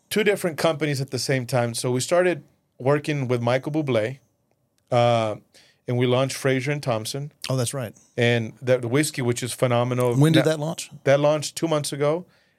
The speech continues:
Speaker 1: Um, but now, next month, it'll be nationwide. It'll be in every, every store in North America. So we work with, with Michael to launch, uh, Fraser and Thompson. Um, and that's going extremely well. And then, uh,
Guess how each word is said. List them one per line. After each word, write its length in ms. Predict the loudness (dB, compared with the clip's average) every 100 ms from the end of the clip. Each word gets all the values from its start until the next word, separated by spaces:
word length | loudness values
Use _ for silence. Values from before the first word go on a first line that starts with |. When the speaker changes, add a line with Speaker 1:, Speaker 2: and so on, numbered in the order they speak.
| _
Speaker 1:
Um, 500 | 2 4 2 0 -6 -4
but 200 | 0 0
now, 520 | 2 2 4 2 0 -6 _
next 340 | -2 0 0 -2
month, 220 | -2 0
it'll 80 | 0
be 160 | 0
nationwide. 500 | 2 2 0 -2 -2
It'll 120 | -2
be 140 | 0 0
in 80 | 2
every, 340 | 0 0 -4 -10 -20 -4
every 280 | -2 0 -4 -8 -14
store 300 | -2 0 2
in 60 |
North 240 | 0 -4 -4
America. 440 | -4 -4 -8 -14 _ _ _ _
So 200 | 0 2
we 60 | 4
work 200 | 2 2
with, 200 | -4 -2
with 200 | -4 0
Michael 340 | 0 0 -2
to 60 | 0
launch, 360 | 0 -2 -6 -2
uh, 160 | -2
Fraser 320 | 0 -4 -4
and 80 | -6
Thompson. 500 | -4 -6 -4 -6 -8 -16 _ _ _ _
Um, 540 | 2 4 2 0 -6 -16 _ _
and 120 | -2 2
that's 220 | 2 2
going 200 | -2 -2
extremely 360 | -4 -4 0
well. 320 | 2 2 2 -4 _ _ _ _ _ _ _ _ -20 -20 _ _
And 100 | 2
then, 220 | 4 4
uh, 320 | 2 0 -2